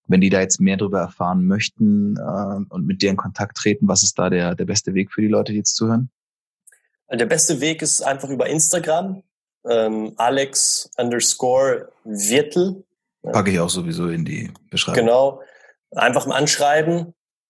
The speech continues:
Speaker 2: Ähm, wie gesagt, ich bin, einer meiner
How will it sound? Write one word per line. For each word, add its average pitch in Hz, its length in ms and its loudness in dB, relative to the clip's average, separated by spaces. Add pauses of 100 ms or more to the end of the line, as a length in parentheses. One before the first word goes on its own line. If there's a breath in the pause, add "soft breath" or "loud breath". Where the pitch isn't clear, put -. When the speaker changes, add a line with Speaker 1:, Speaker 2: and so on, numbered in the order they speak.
(160)
Speaker 2:
Ähm, 110 880 0
wie 113 180 -4
gesagt, 117 340 2
ich - 120 -12
bin, 123 480 -2 (100)
einer 135 240 2
meiner 123 460 2